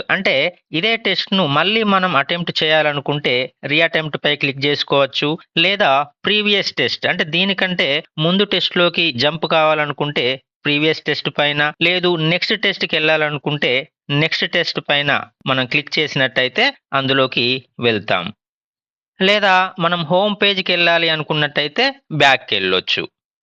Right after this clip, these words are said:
అలాగే ఇప్పుడు మనం ఏదైతే టెస్ట్ రాసినామో ఆ టెస్ట్ కు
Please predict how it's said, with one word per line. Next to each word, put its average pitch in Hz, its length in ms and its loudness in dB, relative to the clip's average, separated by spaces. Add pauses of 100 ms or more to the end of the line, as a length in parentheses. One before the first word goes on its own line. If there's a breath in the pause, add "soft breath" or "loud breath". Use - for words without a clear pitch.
(220)
అలాగే 214 320 2 (600)
ఇప్పుడు 180 220 -2
మనం 175 120 0 (100)
ఏదైతే 226 340 0 (140)
టెస్ట్ 175 300 -2 (260)
రాసినామో 156 560 0 (300)
ఆ - 20 4 (140)
టెస్ట్ 175 300 -2
కు 240 40 0